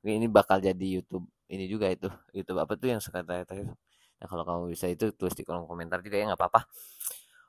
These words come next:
Oke, nggak akan lama-lama.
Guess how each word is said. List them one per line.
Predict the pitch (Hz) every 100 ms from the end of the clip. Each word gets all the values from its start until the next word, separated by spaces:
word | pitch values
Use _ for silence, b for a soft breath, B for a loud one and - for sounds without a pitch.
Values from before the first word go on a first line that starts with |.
| _ -
Oke, | 220 220 - 240 214 127 B B B - _ _ _
nggak | 139 185 190
akan | 185 185
lama-lama. | 190 190 160 185